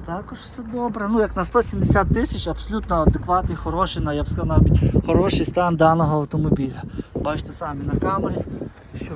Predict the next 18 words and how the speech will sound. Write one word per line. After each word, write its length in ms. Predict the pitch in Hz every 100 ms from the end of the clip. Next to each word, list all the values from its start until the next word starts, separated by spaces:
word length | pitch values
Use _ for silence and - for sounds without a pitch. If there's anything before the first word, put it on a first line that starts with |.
| 143
взагалі 480 | 143 143 170 196 170 - - - - -
питань 400 | - 151 170 180 180 - - - - - -
немає. 520 | 180 214 175 135 - 131 -
Трошки 300 | - - -
по 120 | 185
задньому 380 | 359 170 160 156
бамперу, 440 | 180 233 - 185 185
по 220 | - 151 - - - 147
дрібних 280 | 151 160 156
сколиках 540 | - 226 220 202 196 -
є 160 | 196 185
щось 180 | 180
там, 220 | - 180 170 - - - -
але 220 | - 151 151
це 160 | -
все 400 | 175 - 190 180 - - -
робочі 440 | 143 147 170 170 160
моменти, 600 | 156 160 180 208 208